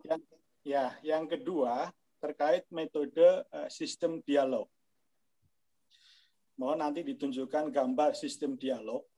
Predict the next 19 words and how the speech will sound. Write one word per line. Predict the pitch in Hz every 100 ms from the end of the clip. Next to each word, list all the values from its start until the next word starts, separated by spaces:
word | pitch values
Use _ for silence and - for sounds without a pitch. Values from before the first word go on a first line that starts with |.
| _ -
usulan | 151 - 135 123
solusi | 135 131 123 - 117
Anda. | 107 107 110 165 - _ _
Ya. | - 170 _ _ _ _ _ _ _ _ _ _ _ _ _
Jadi | 139 196 208
pada | 180 170 156
metode | 170 170 170 160 156
fusi | - 165 - 170 156
multimodal | 170 165 151 160 156 135 143 131
berbasis | 143 123 139 135 131
gerbang | - 135 - 139
logika | 135 139 - 127 139 131 120 -
yang | 139 139
tadi | 139 139
saya | 127 151 131
sebutkan | 135 120 127 - 135 127
di | 123
pertanyaan | 120 131 127 131 127
pertama, | 123 - 120 117 127 214